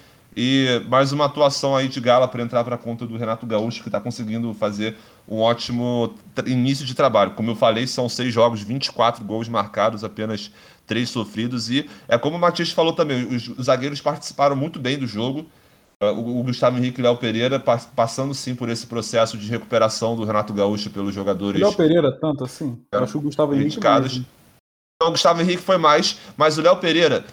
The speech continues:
Speaker 1: ele acabou dando o azar de ter esse gol do Corinthians na, na conta dele, tá ligado? Porque eu achei que a atuação dele não lembrou o Léo Pereira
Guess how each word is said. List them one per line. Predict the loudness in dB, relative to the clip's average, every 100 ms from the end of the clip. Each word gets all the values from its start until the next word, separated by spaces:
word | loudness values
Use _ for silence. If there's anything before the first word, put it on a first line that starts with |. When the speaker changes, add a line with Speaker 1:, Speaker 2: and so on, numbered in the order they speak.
| -20 _
Speaker 1:
ele | 2 4
acabou | 4 2 2 -4
dando | -2 -2 -2 -2
o | -2 -2 -4 _ _ 0
azar | 2 4 6 4 4 -4 -12
de | -8 -8
ter | -6 -4 -4 -4
esse | -6 -4 -2 0 0
gol | -2 -2 0 0 -2
do | -6 -8
Corinthians | -4 -2 -2 -6 -8
na, | -6 -6 -4
na | -4 -2
conta | -2 0 0
dele, | 0 -4 -2
tá | -4
ligado? | -2 0 0 0
Porque | -8 -4
eu | -4
achei | -2 -6
que | -4 -6 -8 -8 0
a | 2
atuação | 4 2 2 -2
dele | -2 -2 0
não | 2 2
lembrou | 0 -2 0 2
o |
Léo | 4 4
Pereira | 2 0 2 2 0